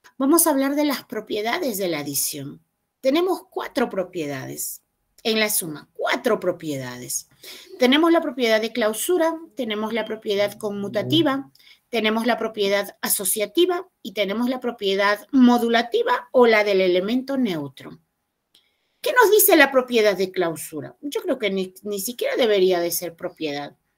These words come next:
Imagínense si nosotros tenemos manzanas, yo tengo dos manzanas, le agrego cinco manzanas,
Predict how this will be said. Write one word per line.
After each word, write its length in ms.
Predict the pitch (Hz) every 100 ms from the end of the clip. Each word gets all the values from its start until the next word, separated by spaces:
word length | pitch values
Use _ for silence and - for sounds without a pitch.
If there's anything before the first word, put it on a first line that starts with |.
| _ _ _ _ _
Imagínense 540 | 359 370 - 523 415
si 140 | 370 320
nosotros 440 | 247 269 269 320
tenemos 360 | 339 285 247 269
manzanas, 880 | 302 330 311 254 202 214 226 - _ -
yo 240 | 226 240
tengo 300 | 233 240 262
dos 160 | 262 277
manzanas, 720 | 339 359 - 262 226 226 240
le 180 | - 233
agrego 320 | 208 208 208
cinco 400 | 262 - 330 339
manzanas, 800 | 330 339 330 - 214 214 - -